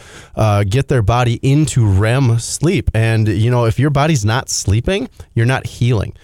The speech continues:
Your body heals the most while you're sleeping and while you're regenerating. And unfortunately, vast majority of Americans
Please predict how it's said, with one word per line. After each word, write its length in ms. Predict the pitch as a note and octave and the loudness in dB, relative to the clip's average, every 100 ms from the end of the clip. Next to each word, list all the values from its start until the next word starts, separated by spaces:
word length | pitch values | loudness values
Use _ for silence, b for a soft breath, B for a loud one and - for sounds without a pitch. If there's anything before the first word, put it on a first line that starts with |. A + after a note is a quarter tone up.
| b b | b b
Your 140 | A2+ B2 | -2 2
body 240 | C#3+ F3 | 2 0
heals 540 | D3 - F3 D#3+ A2 | -2 0 2 2 2
the 100 | G2+ | 0
most 360 | A2+ B2 A#2+ - | 2 2 2 0
while 280 | G#2+ A2+ B2 | 0 0 2
you're 120 | A#2 | 0
sleeping 380 | - B2 B2 B2+ | 0 -2 0 0
and 100 | A2+ | 0
while 140 | G#2 | 0
you're 120 | G2+ | 0
regenerating. 720 | F#2+ E2+ G2 A2 F2+ F2 F2 F2+ | 0 0 0 0 0 0 0 0
And 100 | G2 | 0
unfortunately, 800 | F#2 B2+ D3+ - B2+ F#2 G#2 | 0 -2 -4 -2 -2 0 0
vast 500 | G2 G#2+ F#2+ D#3+ C3+ | -2 0 2 2 0
majority 340 | B2 G2 C3 D#3 | 0 0 2 0
of 100 | A2 | 0
Americans 680 | G2+ A2+ D#3 - G#2+ G#2 | 0 0 0 0 -2 -2